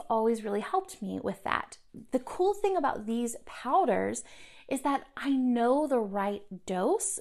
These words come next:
With the droppers, sometimes you, like, pull the dropper up, and I can't really tell with a dropper most of the time if I'm getting the right amount of C B D.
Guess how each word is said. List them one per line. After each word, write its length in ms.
With 200
the 60
droppers, 640
sometimes 680
you, 140
like, 320
pull 220
the 100
dropper 380
up, 320
and 120
I 80
can't 380
really 320
tell 280
with 140
a 60
dropper 680
most 380
of 80
the 80
time 280
if 80
I'm 200
getting 260
the 100
right 300
amount 380
of 100
C 160
B 140
D. 280